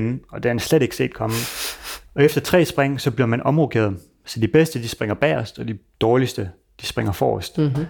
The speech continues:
Speaker 1: Og selvom alle får de samme antal spring, så betyder det bare noget psykisk, fordi så kan du ligesom, du har altid muligheden for at gøre det bedre. Øh, ham her tyskeren, han skulle springe foran mig, og han, han havde slet ikke forventet det her.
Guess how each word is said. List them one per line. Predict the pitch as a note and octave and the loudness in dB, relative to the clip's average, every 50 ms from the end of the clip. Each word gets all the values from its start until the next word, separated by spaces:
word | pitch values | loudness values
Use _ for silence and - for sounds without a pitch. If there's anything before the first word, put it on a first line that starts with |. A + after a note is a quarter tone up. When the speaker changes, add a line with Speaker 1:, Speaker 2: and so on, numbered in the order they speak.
| - _ - | -10 _ -6
Speaker 1:
Og | - | -2
selvom | - C#3+ C#3+ C3 C#3 | 2 2 4 4 2
alle | - C#3 D3 D3+ | 4 4 4 4
får | C#3 - C3+ C3 B2 A#2+ | 4 2 0 0 0 0
de | G#2 G#2+ | -2 -4
samme | A2 - B2 A#2+ C3 C3+ C#3+ - - - _ | -2 0 0 2 2 2 0 -2 -4 -8 _
antal | - A#2+ A2 - A2+ A2 | -8 -8 -4 -4 -4 -4
spring, | - - - C3+ C#3 C#3+ C#3+ - - | -4 -2 0 0 0 0 -2 -6 -10
så | - A2+ | -8 -8
betyder | A#2 G#2+ - D#3 D3 | -6 0 2 4 4
det | A#2 F#2+ | 4 4
bare | G#2+ G#2+ | 2 2
noget | A2+ A2+ A2+ | 2 0 -2
psykisk, | G#2+ - - D3+ B2+ A#2+ G2+ - - - - | -2 -2 -2 0 0 0 -2 -2 -6 -12 -16
fordi | - - G#2+ G#2+ - | -6 -2 -2 -2 -2
så | - - B2 | -2 -2 0
kan | A#2 | 0
du | A2+ | 0
ligesom, | A#2 A2+ A#2 B2+ A2+ G#2+ F#2 - - - - _ _ | 2 2 2 4 2 2 0 -2 -8 -20 -20 _ _
du | - C#3 | 2 2
har | |
altid | C3+ C3+ C3+ C#3 | 4 4 4 4
muligheden | C3+ D3 D3+ C#3+ C3 A#2 | 6 6 6 6 4 4
for | A#2+ B2 | 2 2
at | A#2 | 2
gøre | A2+ G#2+ | 2 2
det | F#2+ | 4
bedre. | G#2+ A#2 A#2 C3 B2 A2 F#2+ F2+ - _ - _ _ _ - _ _ _ _ _ _ _ _ _ _ - | 4 4 6 6 4 2 0 -2 -8 _ -20 _ _ _ -20 _ _ _ _ _ _ _ _ _ _ -2
Øh, | - G#2+ | 0 2
ham | G#2+ A2 A#2+ | 4 4 4
her | C3 B2+ | 4 2
tyskeren, | A#2+ - E3+ D#3 - A#2+ G#2 | 2 2 0 0 2 2 0
han | A2 | 0
skulle | G#2+ - A2 | 0 -2 -4
springe | - - G#2+ G2+ G2 | -4 -2 -2 -2 -2
foran | F#2 - - B2+ B2+ A#2+ | -4 -2 0 0 2 2
mig, | G#2+ G#2 G#2+ | 2 2 2
og | G2 | 2
han, | F#2+ G#2+ B2 | 2 0 0
han | A#2 A2+ | 0 0
havde | A2+ - | 0 0
slet | - - D3 | 2 2 2
ikke | C3+ B2 - | 2 2 2
forventet | A#2+ A2+ B2+ A#2+ A2 G2+ | 0 0 2 2 2 0
det | G#2 F#2+ | 2 2
her. | G2 G#2 G#2+ | 2 0 0